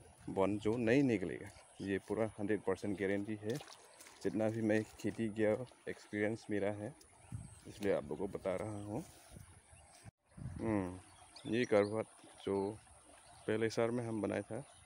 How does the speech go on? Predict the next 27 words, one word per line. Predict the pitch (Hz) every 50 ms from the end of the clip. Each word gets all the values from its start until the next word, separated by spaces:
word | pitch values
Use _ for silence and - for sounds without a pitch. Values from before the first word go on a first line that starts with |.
| - - -
ये | 107 107 113 120 123
पूरा | 120 - 117 120 120 120 117
बस्ती | 113 107 104 - - - 110 113
में | 113 107
काम | - 107 101 101 101 95
दे | 98 92 90
रहा | 92 95
है। | 117 - - - - - - - - - - - - - - - - -
यह | 104 208 101
दो | 98 117 120 120
side | - - 117 - -
में | - 120 120 123 113 - - - - - - - - - -
क्लोज | - 110 113 113 - - - - - - - - - - - - -
करने | 110 107 107 110 110
के | - 120
लिए। | 117 123 156 170 - - - - - - - - - - - - - - - - - - - - - - - - - - - -
अरे, | 107 104 110 110 110 110 110 110
ये | 107 107 113 117 120
तो | - 127 127 131 123 123 120 117 110 - -
एक | 104 110 - -
भाई | 95 98 101 101 101 101 98
का | 95 113
है, | 113 113 104 104 95 92 92 95 - - - - - - -
पूरा | 107 107 107 104
छोड़ | 101 - - - 104 104 110 123
ही | 127
दिया, | 120 113 110 110